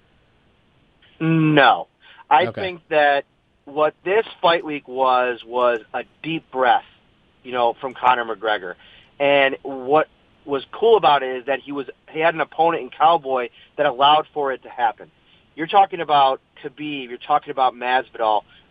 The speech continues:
Speaker 1: R-, everything's getting ratcheted back up for those two guys. Even Justin Gaethje has had some choice words for
Speaker 2: Mm-hmm.
Speaker 1: Conor over the last year or so. So w-, when we get to that next fight week, I think it's gonna be back to business as usual. But what I think this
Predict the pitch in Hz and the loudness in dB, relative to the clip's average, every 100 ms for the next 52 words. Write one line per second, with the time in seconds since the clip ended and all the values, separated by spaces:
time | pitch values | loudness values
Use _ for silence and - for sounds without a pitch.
0 | - - 151 156 - 180 185 180 165 160 | -20 -18 -16 -12 0 2 4 0 -2 -4
1 | 151 135 139 139 131 123 117 _ 131 123 | -4 0 0 0 -4 -8 -10 _ -2 -2
2 | - 123 - 123 117 117 - 110 104 101 | 0 0 0 -2 0 -2 -6 -2 0 0
3 | - 214 277 175 202 190 143 135 165 175 | -6 -8 -6 0 0 0 -8 -4 -2 -2
4 | 120 98 _ _ 165 - 165 156 - 135 | -8 -18 _ _ -10 -2 2 2 0 -14
5 | - 156 143 135 135 123 - 127 131 123 | -8 -4 -4 -2 -4 -4 -6 -10 -4 -2
6 | 117 113 _ _ - 139 127 131 131 131 | 0 -2 _ _ 0 0 0 2 4 4
7 | 123 120 127 113 - 120 104 104 143 135 | 2 -10 -8 -8 -8 -6 -6 -4 -2 -2
8 | - - _ 151 - - 165 240 233 302 | -4 -20 _ -20 -20 -8 -2 0 0 0
9 | 240 202 151 160 - 147 151 160 170 - | 4 4 4 -2 -2 -2 -2 -2 -2 0
10 | 151 175 180 185 160 147 135 135 147 - | -2 -2 -6 -4 -4 -4 0 2 2 0
11 | 131 131 131 139 - 135 123 123 127 151 | -16 -14 -14 -16 -18 -18 -16 -18 -14 -6
12 | 156 - _ _ _ 151 156 156 - 202 | -6 -6 _ _ _ -4 0 0 0 -6
13 | 170 185 | -2 -4